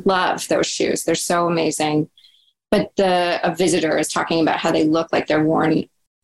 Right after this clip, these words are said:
in the style of the founder. Good fashion historian goes back and is like, "But wait, you know, is this shoe appropriate to the time?" So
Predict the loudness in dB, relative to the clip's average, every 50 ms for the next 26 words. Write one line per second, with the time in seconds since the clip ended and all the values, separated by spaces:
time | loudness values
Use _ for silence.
0 | _ 2 2 4 2 0 0 -2 0 0 0 0 0 0 0 0 -2 -2 0 0
1 | 2 2 0 0 -2 -4 -4 -2 0 0 2 2 2 0 0 0 0 -2 -4 -4
2 | -8 _ _ _ _ _ _ _ 0 0 0 2 0 -2 0 0 0 0 0 0
3 | 0 0 0 0 0 0 -2 -2 -2 -2 -2 -2 -2 0 0 0 0 0 0 -2
4 | -2 -2 -4 _ _ 0 2 2 2 2 0 -2 -4 -8 _ _ _ _ _ _
5 | _ _ _ _ 2 2 2 2 0 0 0 -2 -2 0 0 0 0 0 -2 -6
6 | -2 0 2 2 2 0 0 -4 -8 _ _ _ -4 -2 0 0 0 0 2 0
7 | 0 0 -2 -2 -2 -2 -2 -2 -2 -2 0 0 0 0 -2 _ _ _ _ _
8 | _ _ _ _ _ 0 0 2 2 2 0 0 -4